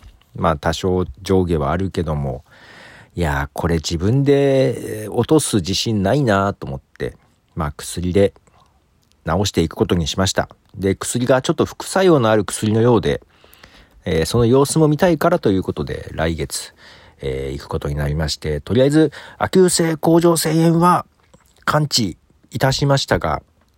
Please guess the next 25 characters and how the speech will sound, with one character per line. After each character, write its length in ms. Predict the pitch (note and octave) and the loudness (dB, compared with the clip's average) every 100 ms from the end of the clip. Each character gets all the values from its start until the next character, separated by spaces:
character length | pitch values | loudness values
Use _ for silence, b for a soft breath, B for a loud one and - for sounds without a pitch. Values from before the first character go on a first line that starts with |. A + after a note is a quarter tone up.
| _ - | _ -2
新 220 | A3 C4 | 0 0
た 120 | F#2+ | -2
に 180 | D2+ C2+ _ | -4 -8 _
中 260 | - C3 C3+ | -2 2 2
性 160 | - | 2
脂 100 | C3 | 2
肪 340 | - A#2 G#2+ F2 | 2 2 2 2
と 120 | G2+ | 0
の 80 | F2 | -2
戦 380 | - E2 E2+ | -4 -6 -4
い 40 | E2 | -2
が 120 | E2 | -4
始 180 | D#2 E2 | -4 -2
ま 80 | E2 | -2
る 200 | D#2 D2 | -4 -8
こ 80 | - | -10
と 80 | D2+ | -6
に 120 | C#2+ | -6
な 100 | C#2+ | -6
り 60 | |
ま 80 | C#2+ | -6
し 100 | - | -6
て。 200 | - - B B B B B B B | -8 -14 B B B B B B B
は 240 | D#2 D2 | -2 -2
い。 260 | C2 C2+ - | -2 -4 -6